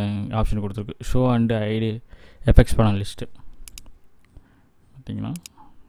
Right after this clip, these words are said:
உங்களுக்கு ஆட்டோமேட்டிக்காக மாறிடும். on, off, okay. on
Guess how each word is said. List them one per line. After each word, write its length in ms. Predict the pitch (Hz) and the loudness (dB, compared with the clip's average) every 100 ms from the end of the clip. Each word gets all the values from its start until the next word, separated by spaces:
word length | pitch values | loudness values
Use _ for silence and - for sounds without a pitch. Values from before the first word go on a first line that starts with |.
| _ | _
உங்களுக்கு 300 | 104 101 95 | -10 -8 -6
ஆட்டோமேட்டிக்காக 640 | 101 104 101 98 98 117 127 | -6 -4 -6 -8 -8 -8 -6
மாறிடும். 580 | 101 113 135 - - - - - - _ _ _ _ _ _ - - - - - | -8 -10 -16 -20 -20 -20 -20 -20 -20 _ _ _ _ _ _ -20 -20 -20 -20 -16
on, 220 | 127 110 113 | -10 -6 -4
off, 380 | 147 117 107 - - | -6 -6 -8 -6 -8
okay. 260 | - - - - - - - - _ - _ _ _ _ _ _ _ _ _ _ _ - - _ _ _ _ _ _ _ _ - - - - _ _ _ _ - 143 110 139 | -8 -12 -14 -18 -20 -20 -20 -20 _ -20 _ _ _ _ _ _ _ _ _ _ _ -20 -20 _ _ _ _ _ _ _ _ -18 -16 -18 -20 _ _ _ _ -14 -10 -10 -8
on 200 | 113 | -6